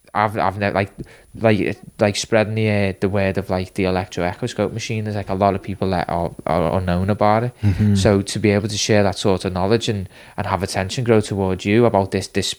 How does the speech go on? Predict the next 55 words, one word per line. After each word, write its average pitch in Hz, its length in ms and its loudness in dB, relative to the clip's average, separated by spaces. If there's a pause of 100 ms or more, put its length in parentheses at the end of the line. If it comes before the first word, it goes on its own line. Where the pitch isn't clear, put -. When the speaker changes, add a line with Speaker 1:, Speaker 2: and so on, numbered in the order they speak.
Speaker 1:
magic 95 560 -2
way 92 140 -2
of 87 140 -8
healing, 101 400 -4 (920)
it'd 131 140 0
be 131 100 4
great, 127 320 0
you 156 60 -2
know 147 80 2
what 135 80 0
I - 20 -4
mean? 147 320 -2
And, 120 140 2
Speaker 2:
Appreciate 123 420 2
Speaker 1:
and, - 60 -10
Speaker 2:
that, 98 220 4
man. 92 220 4
Speaker 1:
and 110 120 4
it's, 127 100 4
Speaker 2:
Yeah. 127 60 4
Speaker 1:
it's 104 100 -2
nice 139 240 2
to 135 140 2
have, 117 160 2
like, 110 260 0 (400)
people 120 300 2
inquire 107 500 2
about 143 340 0
it, 151 80 2
like, 123 140 2
'cause 117 140 -4
then, 113 180 2 (240)
'cause 123 140 0
then 123 180 2
you 123 100 2
know 110 300 4
who's, 113 280 4
like, 107 160 2
sort 107 320 2
of 101 320 -4
actually 104 340 -2
paid 104 320 0
attention 101 420 -4
to 143 140 -4
it. 143 80 -2
It's 123 120 -10
like, 120 120 -8
"Wow, 123 380 0 (600)
what's 180 240 -2
that - 180 2
weird 160 260 4
machine 143 400 -2
that 180 140 -2
you, 113 100 2
you, 113 60 2